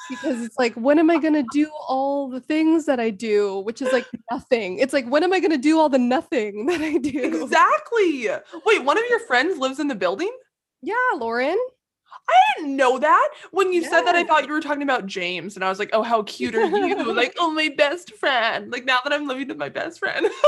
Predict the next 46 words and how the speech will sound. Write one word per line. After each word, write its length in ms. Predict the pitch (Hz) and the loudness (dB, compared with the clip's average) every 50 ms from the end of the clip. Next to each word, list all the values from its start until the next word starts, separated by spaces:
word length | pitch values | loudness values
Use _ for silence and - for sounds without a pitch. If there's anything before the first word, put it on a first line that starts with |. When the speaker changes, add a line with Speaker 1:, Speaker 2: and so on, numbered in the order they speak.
| - - - 679 679 - - 494 554 453 453 480 403 320 - - - | 2 4 4 2 2 0 -2 -2 -2 -2 -2 -4 -6 -8 -8 -10 -14
Speaker 1:
No, 540 | 262 254 247 247 233 240 220 208 214 - - | -10 -6 -4 -4 -4 -2 -4 -4 -6 -8 -10
no, 180 | - 214 190 185 | -10 -10 -10 -10
no. 280 | - - - - - - - - - | -10 -10 -12 -12 -14 -16 -12 0 2
Speaker 2:
Wait, 120 | 466 539 539 - | 4 4 6 4
that's 140 | 554 523 508 262 | 4 4 6 6
so 120 | - - 247 | 6 6 6
Speaker 1:
Um, 60 | 240 233 | 4 4
Speaker 2:
cool. 100 | 403 453 480 480 | 4 4 4 4
I 40 | 453 | 2
had 100 | 427 392 | 0 0
no 120 | 370 392 415 | 0 0 0
idea. 340 | 403 392 - 320 415 440 349 | 0 0 0 0 2 2 2
I'm 280 | 208 185 254 359 349 | 2 2 0 -2 -4
jealous. 840 | - - 214 170 175 170 175 190 240 359 453 453 - - - - - _ _ _ _ _ - | -4 -4 -2 -2 0 0 0 2 2 2 0 -2 -6 -12 -18 -20 -20 _ _ _ _ _ -6
Speaker 1:
I 180 | 254 254 254 | -2 -2 -2
know. 560 | 247 233 233 226 226 226 233 226 220 208 196 190 | 0 -2 -2 -2 -2 -2 -2 -2 -2 -2 -4 -4
We're 220 | 196 214 214 220 214 - | -4 -6 -6 -8 -4 -2
Speaker 2:
Hi, 60 | 240 | -2
Speaker 1:
practically 60 | 214 | -2
Speaker 2:
Lauren. 400 | 220 247 233 226 226 226 226 240 - - | 0 -2 -4 -4 -6 -8 -10 -12 -14 -12
Speaker 1:
a 40 | 240 | -14
cast 240 | 226 240 - - - | -14 -14 -10 -8 -8
of 120 | 226 220 | -8 -8
friends 440 | - _ - 220 208 214 220 214 - | -8 _ -4 -2 -2 -2 -2 -4 -4
out 160 | 196 190 196 | -4 -6 -6
here. 300 | 214 233 208 196 180 202 | -4 -4 -4 -4 -4 -6
She 320 | 226 - - - 254 254 269 | -8 -8 -8 -6 -4 -2 -2
is 140 | 285 277 311 | -2 0 -2
actually 280 | 302 330 - - 294 262 | -2 -2 -2 -4 -4 -4
the 60 | 254 | -4
one 220 | 226 220 220 233 | -2 -4 -4 -4
who 600 | 247 233 247 220 220 208 202 196 190 185 - - _ _ _ _ _ _ _ | -4 -2 -2 -2 0 0 0 -2 -4 -6 -10 -14 _ _ _ _ _ _ _
I 120 | - 220 240 | -4 -2 -2
wouldn't 240 | 294 359 370 339 311 | 0 0 0 0 0
have 100 | 277 262 | 0 -2
ever 300 | 247 226 220 196 190 175 | -2 -4 -4 -6 -8 -10
known 340 | - 190 196 196 196 196 185 | -10 -8 -6 -4 -4 -4 -4
about 260 | 185 190 175 160 - | -4 -4 -4 -6 -6
this 180 | - 190 202 - | -8 -8 -10 -8
building 340 | _ 185 170 170 165 175 175 | _ -10 -8 -8 -8 -10 -10
if 120 | 196 - | -10 -10
it 80 | 220 220 | -8 -8
hadn't 260 | 233 175 180 165 - | -6 -6 -8 -6 -6
been 160 | 196 180 202 202 | -6 -6 -6 -6
for 100 | 226 208 | -8 -8
her. 340 | 208 180 - - - 226 | -6 -6 -6 -6 -8 -10